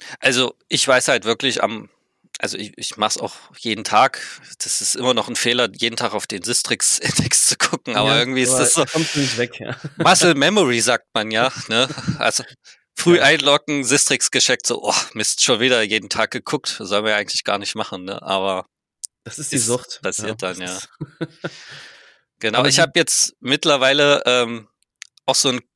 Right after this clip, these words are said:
Speaker 1: cooles Dashboard. Ich, ich find Looker Studio übelst, übelst cool,
Speaker 2: Ja,
Speaker 1: weil da kann
Speaker 2: hab ich
Speaker 1: man
Speaker 2: auch im
Speaker 1: alles
Speaker 2: Einsatz.
Speaker 1: zusammenklicken,
Speaker 2: Ja.
Speaker 1: was man so gerne haben möchte.
Speaker 2: Ja,
Speaker 1: Und
Speaker 2: ist richtig geil.
Speaker 1: ich hab angefangen und so, ja, geil, hier G S C, ähm,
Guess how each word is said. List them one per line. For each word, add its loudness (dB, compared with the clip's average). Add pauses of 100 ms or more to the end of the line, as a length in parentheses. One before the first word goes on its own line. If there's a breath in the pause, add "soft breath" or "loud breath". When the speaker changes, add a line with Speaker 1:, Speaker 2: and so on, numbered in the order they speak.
Speaker 1:
cooles -2
Dashboard. 2
Ich, -2
ich -4
find -4
Looker -2
Studio -2
übelst, -6
übelst -10
cool, -4 (340)
Speaker 2:
Ja, -4
Speaker 1:
weil 2
da 2
kann -2
Speaker 2:
hab 2
ich -2
Speaker 1:
man 2
Speaker 2:
auch 0
im 2
Speaker 1:
alles 2
Speaker 2:
Einsatz. 0
Speaker 1:
zusammenklicken, -2
Speaker 2:
Ja. -8
Speaker 1:
was 0
man -4
so -6
gerne 0
haben 0
möchte. -6
Speaker 2:
Ja, -6
Speaker 1:
Und -6
Speaker 2:
ist -14
richtig -12
geil. -8 (460 soft breath)
Speaker 1:
ich 4
hab 4 (300)
angefangen 0
und -4
so, 2
ja, -2
geil, 0
hier -4
G -8
S -4
C, 2 (140)
ähm, -2